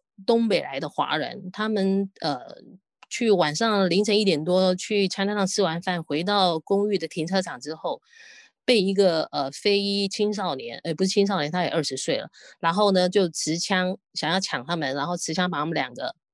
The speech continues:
打死了。然后接下来就是，呃，去年，呃，十二月二十一号，也是住在 Chinatown 附近的这个关帅，三十三岁的关帅，他是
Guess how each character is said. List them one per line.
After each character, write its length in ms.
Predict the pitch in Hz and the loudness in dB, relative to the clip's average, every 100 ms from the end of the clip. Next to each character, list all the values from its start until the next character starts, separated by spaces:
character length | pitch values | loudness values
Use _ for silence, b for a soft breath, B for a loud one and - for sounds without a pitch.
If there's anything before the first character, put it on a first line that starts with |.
| _ _ _ - | _ _ _ -8
打 240 | 151 180 | -2 -2
死 220 | 190 - | -4 -6
了。 220 | 117 - - _ _ _ _ b b b | -4 -4 -8 _ _ _ _ b b b
然 120 | 196 | 2
后 100 | 247 | 4
接 140 | 247 | 4
下 100 | 247 | 2
来 100 | 202 | 2
就 140 | 180 202 | 2 0
是， 340 | 196 185 151 _ _ - | 0 -2 -4 _ _ -10
呃， 220 | 143 143 | -8 -6
去 200 | - 226 | -4 0
年， 280 | 165 160 - | 0 -2 -6
呃， 420 | - 139 123 - | -6 -6 -6 -8
十 160 | - - | -4 2
二 80 | 202 | 4
月 140 | 220 | 4
二 80 | 196 | 4
十 160 | 185 185 | 0 0
一 140 | 185 | -2
号， 360 | 185 196 151 143 - _ | 0 0 0 -6 -14 _
也 140 | 151 | -8
是 140 | 156 196 | -6 -4
住 160 | 214 | 0
在 280 | 196 180 160 151 | 2 4 2 0
Chinatown 400 | 190 185 190 180 | 0 2 0 0
附 180 | 196 | -2
近 220 | 170 165 139 | -2 -2 -2
的 160 | 127 | -4
这 160 | 113 139 | -4 -6
个 320 | 131 123 - B B B | -4 -6 -8 B B B
关 240 | 180 196 | 2 4
帅， 320 | 190 220 147 - _ | 2 2 0 -2 _
三 200 | - 196 | -2 0
十 80 | 190 | 0
三 180 | 160 175 | -2 -2
岁 140 | 185 | -2
的 80 | 147 | -2
关 220 | 143 151 | -2 -6
帅， 280 | 156 160 131 _ B B | -4 -4 -4 _ B B
他 180 | - 262 | -2 0
是 280 | 269 269 202 | 4 2 0